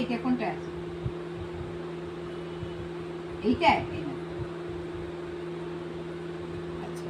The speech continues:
বুনুকে দিই। বুনু, বুনু বলো। তুমি কোন হাতে? কোন হাতে আছে? দেখো কোন হাতে? কোন হাতে? এই হাতে? আচ্ছা, নাও। কি হয়েছে মা? কি হয়েছে?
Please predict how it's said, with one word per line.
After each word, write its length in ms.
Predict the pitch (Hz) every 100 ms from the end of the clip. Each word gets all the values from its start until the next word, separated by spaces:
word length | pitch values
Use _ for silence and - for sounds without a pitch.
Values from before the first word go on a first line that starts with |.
| 175
বুনুকে 320 | 214 214 170
দিই। 120 | 156 160
বুনু, 180 | 202 202 175
বুনু 160 | 196 233 226
বলো। 140 | 240 262 - - - - - -
তুমি 140 | 277 269
কোন 100 | 302 302
হাতে? 160 | 247 226 - - - - - - -
কোন 120 | 311 370
হাতে 120 | 370
আছে? 100 | 311 262
দেখো 140 | 277 285 302
কোন 80 | 269
হাতে? 160 | 240 170 - - - - - - -
কোন 120 | 262 262
হাতে? 180 | 214 - - - - - - - - - - - -
এই 60 | 220
হাতে? 200 | 339 339 180 185
আচ্ছা, 160 | 170 180
নাও। 120 | 160 - - - - - - - - 539 - - - - - - - - - -
কি 80 | 302
হয়েছে 180 | 320 196 233
মা? 60 | - -
কি 80 | - 247
হয়েছে? 180 | 170